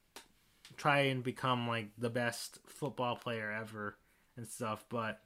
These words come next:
you also gotta prepare for the chance that you might one day have, uh, like, a life-altering injury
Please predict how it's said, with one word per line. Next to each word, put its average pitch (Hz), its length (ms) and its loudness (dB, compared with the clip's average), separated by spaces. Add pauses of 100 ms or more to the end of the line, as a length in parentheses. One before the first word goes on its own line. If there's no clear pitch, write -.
(600)
you 170 140 4
also 185 240 6
gotta 143 200 6
prepare 135 320 4
for 135 120 0
the 120 80 2
chance 127 320 0
that 117 120 0
you 131 140 0
might 123 220 2
one 123 240 2
day 113 360 2 (1300)
have, 131 280 0 (320)
uh, 120 60 -2
like, 123 180 0
a 120 40 2
life-altering 120 760 2
injury 120 460 2